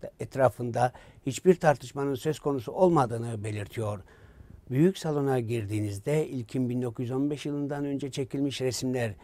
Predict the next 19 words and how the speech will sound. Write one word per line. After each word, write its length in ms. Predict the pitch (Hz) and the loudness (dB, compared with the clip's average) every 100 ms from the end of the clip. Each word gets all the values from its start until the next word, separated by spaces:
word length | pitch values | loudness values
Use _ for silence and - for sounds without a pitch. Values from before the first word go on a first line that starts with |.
| - - - | -20 -20 -10
saygı 400 | 120 120 127 120 | -4 -2 -2 -2
duyulan 360 | 117 117 120 | -2 -2 -4
Ermeni 440 | 123 110 107 117 135 | -4 -4 -2 -2 0
aileler, 460 | 139 143 143 147 147 - - | 0 0 0 -2 -4 -14 -8
mutlu 380 | 135 127 - 131 | -4 -4 -2 -2
düğün 240 | 120 123 131 | 0 2 2
günleri, 580 | 127 147 147 147 147 - - - | 2 2 2 2 0 -4 -16 -2
toplu 340 | 131 - 147 | -2 0 -4
sınıf 320 | - 143 135 | -2 -4 -4
resimlerinde 760 | 131 131 139 131 127 131 127 127 | -4 0 2 2 2 4 4 4
gülen 380 | 117 123 143 151 | 0 -2 2 2
yüzlü 500 | 135 117 120 127 117 | 2 -2 0 0 -2
kızlar 400 | - 117 123 120 | -6 2 4 4
görüyorsunuz. 840 | 107 110 110 104 - 104 98 - _ _ - - - - | 2 -2 -4 -6 -8 -8 -10 -14 _ _ -20 -20 -20 0
İlerlediğinizde 960 | 139 151 151 151 156 156 139 175 190 - - | 4 4 4 2 4 2 6 6 6 4 -4
o 140 | - 165 | 2 2
kızların 580 | 151 127 131 131 127 117 | 2 0 0 0 -2 -2
gülen 260 | 120 135 | -2 0
yüzleri 580 | 170 160 147 156 156 151 | 0 -2 0 0 0 -2